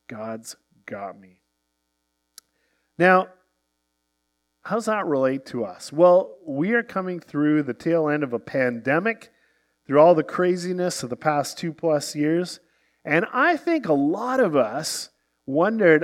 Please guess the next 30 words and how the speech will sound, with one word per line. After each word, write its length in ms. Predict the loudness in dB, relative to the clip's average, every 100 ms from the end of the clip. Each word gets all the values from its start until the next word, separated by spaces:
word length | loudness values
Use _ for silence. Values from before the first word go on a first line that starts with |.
| -2
"Okay, 600 | -8 -4 -4 -2 -4 -10 _ _ -12
what 480 | -6 0 0 0
is 220 | -2 -6 -4
going 340 | -4 -4 -4
on? 260 | -4 -4 -6
Churches 440 | -4 -4 -6 -12
can't 420 | -10 -8 -8 -8
meet. 280 | -8 -8 -4
Is 240 | -2 -2 -4
God 560 | -8 -4 -4 -6 -8
doing 360 | -4 -4 -4 -6
things? 540 | -14 -18 -18 -20 -20 _ _ -6
Is 140 | -2
God 320 | 0 0 0
still 500 | -4 -6 -2 0 0
at 80 | -2
work, 460 | -2 -2 -2 -8 -20 _ _ _ -8
even 460 | -4 -2 -2 0
though 260 | 2 2 2
there's 240 | 0 -4
tons 260 | -6 -4 -2
of 120 | 2
rules, 280 | 4 2 0
tons 300 | -6 -8 -4
of 60 | -2
restrictions? 880 | -2 -4 -4 -4 -6 -6 -6 -8 -16 _ _ -12
What 480 | -4 -2 0 -2 -4
is 220 | -4 -4
actually 540 | -6 -8 -8 -6 -4
happening?" 580 | -6 -8 -10 -12 -14